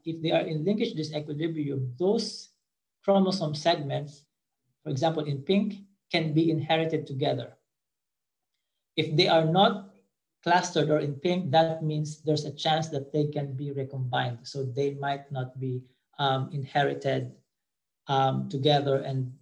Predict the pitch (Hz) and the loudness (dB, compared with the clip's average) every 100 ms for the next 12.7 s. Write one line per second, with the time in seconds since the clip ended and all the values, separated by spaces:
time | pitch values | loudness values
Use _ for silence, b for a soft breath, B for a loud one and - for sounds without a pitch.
0 | _ 135 135 135 135 131 131 135 127 135 | _ 2 2 2 2 0 2 0 -2 -6
1 | - 143 131 135 - - 143 - 131 135 | -8 -8 -10 -12 -12 -6 -6 -6 -8 -4
2 | 127 117 117 - _ _ _ _ _ _ | -2 -4 -8 -18 _ _ _ _ _ _
3 | _ _ _ _ _ _ - 160 165 170 | _ _ _ _ _ _ 0 2 2 -2
4 | - 175 185 262 240 208 - 196 175 156 | 4 4 6 4 2 0 0 0 0 -2
5 | 139 131 135 131 - _ 135 202 202 - | 0 2 2 0 -6 _ -2 0 0 -4
6 | - 180 170 170 - - _ 147 156 151 | -4 0 0 0 -4 -8 _ -4 0 0
7 | - 175 175 170 165 160 151 - _ - | 2 2 2 0 -2 0 -4 -6 _ -14
8 | 143 - - 131 117 117 - _ _ _ | -10 -8 -2 -2 -2 -8 -18 _ _ _
9 | _ _ 226 151 151 147 147 160 - 190 | _ _ 2 6 6 4 4 2 4 6
10 | 202 190 - 151 135 131 135 208 214 - | 8 8 4 0 0 -4 -4 -4 -4 0
11 | 214 185 - - 170 156 165 - - 160 | 0 0 -6 -6 -2 2 2 0 -2 -4
12 | - 143 147 143 131 131 | -4 -2 -2 -2 -4 -4